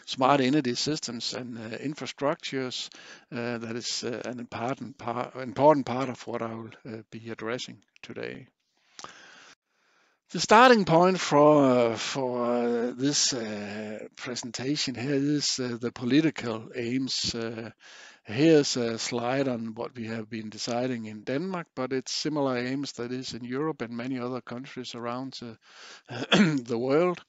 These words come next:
That is, uh, to decarbonize, uh, our energy systems, uh, and, uh, go to, uh, renewable, uh, energy.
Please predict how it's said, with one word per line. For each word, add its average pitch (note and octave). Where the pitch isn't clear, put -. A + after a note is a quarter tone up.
That B2+
is, C3
uh, A#2+
to B2+
decarbonize, B2
uh, A#2
our A2+
energy C3+
systems, B2+
uh, A#2+
and, A#2+
uh, A2+
go B2
to, A#2
uh, A2
renewable, A#2
uh, A2+
energy. A#2+